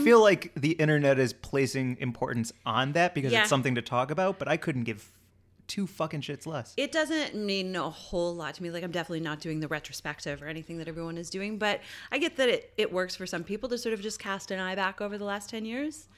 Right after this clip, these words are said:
Speaker 1: Uh-huh.
Speaker 2: You know, it's kind of neat. I th-, I think it's cool to, like, take stock, for sure. I mean, I feel like that's
Speaker 1: It
Speaker 2: every
Speaker 1: just
Speaker 2: new
Speaker 1: makes me
Speaker 2: year.
Speaker 1: think about death.
Speaker 2: Hmm.
Speaker 1: I don't,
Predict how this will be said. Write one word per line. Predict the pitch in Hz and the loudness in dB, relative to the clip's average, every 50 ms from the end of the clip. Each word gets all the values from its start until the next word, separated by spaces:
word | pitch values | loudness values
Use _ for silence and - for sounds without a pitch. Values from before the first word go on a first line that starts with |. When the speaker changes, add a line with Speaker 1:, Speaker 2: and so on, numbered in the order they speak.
| - - - | -16 -8 -2
Speaker 1:
Uh-huh. | 156 147 151 156 - 285 | 0 2 4 4 4 4
Speaker 2:
You | 285 | 2
know, | 277 320 | 2 0
it's | 339 - | -2 -2
kind | - 403 427 392 | -2 0 0 0
of | 240 | 0
neat. | 175 180 214 311 381 - - - | 0 -2 -2 -2 -4 -6 -4 -2
I | - 254 285 | -2 0 0
th-, | - - | 0 0
I | 226 233 | 0 0
think | 233 240 220 254 | -2 -2 -4 -4
it's | 269 - - | -6 -8 -8
cool | - - 185 196 190 | -6 -4 -2 -2 -2
to, | 208 | -2
like, | 196 185 165 - | -2 -4 -4 -6
take | - 190 185 - | -6 -8 -8 -8
stock, | - - 180 175 247 262 254 247 - - | -6 -4 0 2 2 2 2 0 -4 -8
for | - 240 233 | -6 -6 -4
sure. | - 294 277 220 | -2 0 0 2
I | 202 190 | 2 0
mean, | 202 202 190 190 - - - | 0 -2 -4 -6 -8 -10 -10
I | 170 | -12
feel | 160 - 185 175 | -10 -8 -8 -6
like | 165 160 - | -6 -8 -10
that's | - 147 151 - - - - - - - - - - - - - | -12 -14 -14 -14 -14 -16 -18 -20 -20 -20 -20 -20 -20 -16 -8 -4
Speaker 1:
It | 180 | 0
Speaker 2:
every | 185 196 | 2 4
Speaker 1:
just | 180 175 165 | 4 6 6
Speaker 2:
new | 185 | 6
Speaker 1:
makes | 185 160 147 | 6 6 6
me | 170 151 | 4 4
Speaker 2:
year. | - | 4
Speaker 1:
think | 156 139 131 | 4 4 4
about | 127 123 113 107 - | 4 2 2 0 0
death. | - 104 101 104 104 - - - - - - - - - - - - - - 466 | -4 -4 -2 -4 -4 -8 -14 -20 -20 -20 -20 -20 -20 -20 -20 -20 -20 -10 -4 -2
Speaker 2:
Hmm. | 466 302 208 185 185 196 190 - - - - - - - - | 0 0 0 0 -2 -8 -12 -18 -20 -20 -20 -20 -12 -4 -2
Speaker 1:
I | 135 151 | 0 2
don't, | 151 139 131 | 2 0 0